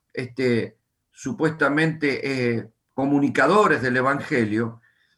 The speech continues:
estaban posteando en las redes de que bajo ningún punto de vista la gente se deje engañar respecto de que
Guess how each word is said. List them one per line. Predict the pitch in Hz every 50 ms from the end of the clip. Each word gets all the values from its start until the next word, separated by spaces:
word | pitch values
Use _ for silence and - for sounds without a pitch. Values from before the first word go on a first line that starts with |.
| _ _ -
estaban | 160 160 160 - 226 233 226 202 160 - - _ _ _
posteando | - 139 135 - 214 240 233 214 175 143 131 127
en | 123
las | 123 123 120
redes | 120 156 175 175 156 143 127 127 127 123 - - _ _ _ _ _ _ _ _ _ _ _
de | - 123 147
que | - - 165 165
bajo | 160 165 165 165 180 180
ningún | 180 185 190 190 233 220
punto | - - 220 214 202 196 185 170
de | 151 147
vista | 170 185 165 165 175
la | 139 139
gente | 131 - 175 175 170 170 156
se | - 135
deje | 131 156 170 170 - 143
engañar | 135 131 120 127 - 151 180 185 165 135 120 107 101 - - _ _ _ _ _ _ _ _ _ _ _
respecto | - 139 151 156 160 214 214 214 - 185 160
de | 143 135 113
que | - 147 143 147 151